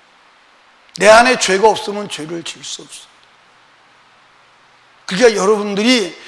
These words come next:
죄를 지을 때 내 안에 죄가 있다는 사실을 인정해야 돼. 아멘. 이해하시-, 하시죠? 그러니까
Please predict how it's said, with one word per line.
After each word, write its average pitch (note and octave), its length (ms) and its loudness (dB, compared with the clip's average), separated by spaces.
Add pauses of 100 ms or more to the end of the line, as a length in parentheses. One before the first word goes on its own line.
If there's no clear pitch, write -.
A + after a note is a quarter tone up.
(180)
죄를 A#3+ 460 2
지을 G#3 380 0
때 A3 140 6
내 E3+ 180 4
안에 G#3+ 300 2
죄가 F#3+ 320 2
있다는 A3 600 -6
사실을 G3 680 -6 (500)
인정해야 D#3+ 580 -14
돼. A#2+ 80 -20 (1500)
아멘. E3 480 -8 (2000)
이해하시-, E3+ 600 -8 (220)
하시죠? F#3+ 760 -10 (1300)
그러니까 B3+ 580 -8